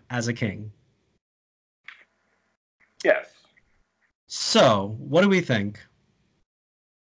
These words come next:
Speaker 2: You know what? He, he's not, he's certainly not the worst, but he didn't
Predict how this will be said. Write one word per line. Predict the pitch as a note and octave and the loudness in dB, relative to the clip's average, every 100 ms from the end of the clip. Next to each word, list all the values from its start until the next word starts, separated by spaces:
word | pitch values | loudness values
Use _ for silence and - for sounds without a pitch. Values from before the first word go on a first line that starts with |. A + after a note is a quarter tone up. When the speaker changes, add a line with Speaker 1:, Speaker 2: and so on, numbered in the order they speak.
| _ _ _ _ _ _ _ | _ _ _ _ _ _ _
Speaker 2:
You | A3 | -2
know | C4+ | 4
what? | C#4+ C4+ | 4 2
He, | F3+ F3 F#3+ - F#3+ | -4 -6 -14 -14 -12
he's | F#3+ G#3 | -4 -4
not, | F#3 A3 B3+ C4 - _ _ - - - - - - _ _ _ | 4 4 4 2 -8 _ _ -16 -4 -4 -4 -14 -20 _ _ _
he's | - F#3 | -14 -12
certainly | - A3 A#3 | -4 -4 -2
not | G#3+ G#3 | -4 -4
the | C3+ | -6
worst, | C3 E3+ - | -10 -12 -12
but | D#3+ | -12
he | D#3 | -12
didn't | E3+ A#3+ A3+ | -14 -20 -20